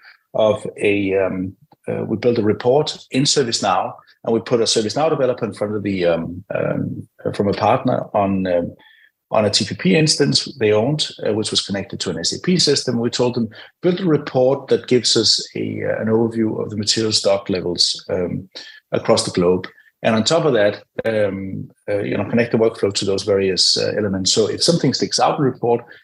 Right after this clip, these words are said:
you know, just, you know, kick off a, a workflow." Step one: building the report itself. You can do that relatively quickly in S A P, but, uh, but sometimes, especially if you are, if you have to do it in, in the programming language called abap,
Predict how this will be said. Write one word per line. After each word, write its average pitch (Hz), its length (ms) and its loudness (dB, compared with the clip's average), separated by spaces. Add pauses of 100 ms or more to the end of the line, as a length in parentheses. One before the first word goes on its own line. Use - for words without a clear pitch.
you 127 80 -2
know, 110 200 0 (240)
just, - 320 -2 (100)
you - 80 -8
know, 104 200 0
kick - 260 0
off 107 320 2
a, 98 300 -2
a - 140 -6
workflow." - 580 0 (1200)
Step 156 260 -2
one: 160 300 0
building 160 280 2
the 123 100 2
report 120 320 0
itself. 160 480 0
You 151 80 -8
can 135 100 -10
do 139 120 -2
that 127 120 2
relatively 117 460 -2
quickly 117 320 -4
in 107 80 0
S 98 160 2
A 98 140 0
P, 117 220 -4
but, - 220 0 (220)
uh, - 100 -2
but 123 140 -2
sometimes, 120 560 0
especially 139 400 -2
if - 100 -6
you 104 160 2
are, 90 320 0
if 110 140 -6
you 104 80 -4
have 104 100 -8
to - 80 -10
do 107 200 -2
it 104 100 -2
in, 92 200 -4 (300)
in 104 180 2
the - 100 2
programming 113 440 2
language - 380 -4
called 104 220 -2 (200)
abap, 120 400 2